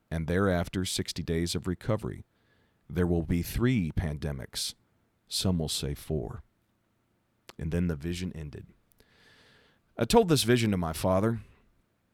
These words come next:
and a few other ministers in our local church, and very shortly thereafter, I told the, uh, entire church on social media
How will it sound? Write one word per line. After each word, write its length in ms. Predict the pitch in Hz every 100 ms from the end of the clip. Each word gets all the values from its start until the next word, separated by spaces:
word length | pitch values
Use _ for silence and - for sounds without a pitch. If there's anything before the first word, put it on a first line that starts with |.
| _ _ -
and 140 | 98
a 40 | 98
few 240 | 110 107
other 240 | 104 92 87 - _
ministers 560 | 95 101 98 - 101 92
in 100 | 90
our 100 | 85
local 300 | 87 90 82
church, 580 | - 95 95 - - - _ _ _ _ _ _
and 260 | 90 95 95
very 200 | 107 104
shortly 420 | - 107 92 101
thereafter, 760 | 92 101 98 104 107 - 80
I 80 | 80
told 300 | 80 90 87
the, 280 | 87 85 87
uh, 160 | 85 80
entire 400 | 87 87 95 87
church 540 | 85 - 95 92 - -
on 120 | 80
social 400 | 85 - 92 -
media 540 | 87 90 90 92 90